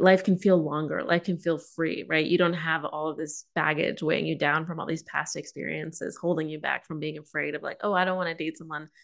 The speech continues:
who's gonna do me like that again." You're, like, still looking for, quote unquote, "the one." You're still dreaming. There's still,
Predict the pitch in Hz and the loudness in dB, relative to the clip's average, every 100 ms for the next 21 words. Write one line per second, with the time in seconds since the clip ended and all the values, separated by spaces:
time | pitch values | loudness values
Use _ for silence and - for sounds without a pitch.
0 | _ 160 180 160 165 156 147 139 - 139 | _ -2 0 2 2 2 0 -2 -2 -2
1 | 143 - - - 160 180 170 156 - _ | -2 -2 -6 -8 -10 -2 0 0 -4 _
2 | _ _ _ _ _ _ - - 214 208 | _ _ _ _ _ _ -12 2 8 10
3 | 196 190 185 185 180 170 - 185 170 - | 8 6 2 0 0 0 2 2 2 2
4 | 175 - 175 175 156 170 175 165 165 170 | 0 0 0 0 2 2 0 -2 -2 -2
5 | 175 - 190 165 170 180 190 180 170 165 | -2 0 2 2 2 4 4 4 2 0
6 | 180 - 196 | -2 0 0